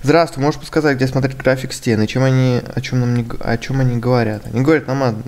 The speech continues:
заявках на покупку и продажу. Биткоин, Wisdom. Так, где тут? Сейчас. Вот. Вот этот сайт. Это хороший аналог Trading Light. Вообще, самый лучший вариант, если вы живёте не в России, покупать за пятнадцать долларов в месяц Trading Light.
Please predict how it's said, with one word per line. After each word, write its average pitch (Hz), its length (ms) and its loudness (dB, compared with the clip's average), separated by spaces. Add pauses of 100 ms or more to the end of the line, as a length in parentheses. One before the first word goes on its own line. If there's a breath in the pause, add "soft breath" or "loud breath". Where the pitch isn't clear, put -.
(120)
заявках 113 540 -2
на 110 60 -8
покупку - 420 -8
и - 20 -16
продажу. 113 500 -4 (500 loud breath)
Биткоин, 135 720 0 (280)
Wisdom. 104 640 0 (400)
Так, 101 160 -10 (240)
где 113 180 -10
тут? - 240 -14 (840)
Сейчас. 131 340 -10 (720)
Вот. 120 300 -6 (920)
Вот 127 160 -10
этот - 180 -14
сайт. 160 380 -4 (520)
Это 123 220 0
хороший 131 360 0
аналог 131 520 2
Trading 131 460 2
Light. 117 280 2
Вообще, 143 420 2
самый 123 440 2 (360 loud breath)
лучший 156 300 6
вариант, 139 260 4
если 127 160 -2
вы 123 100 4
живёте 131 280 2
не 127 80 4
в 120 60 4
России, 131 360 2
покупать 127 420 2
за 120 80 -8
пятнадцать 120 380 -2
долларов 117 300 2
в - 20 -12
месяц 127 340 0
Trading 120 340 2
Light. 151 280 2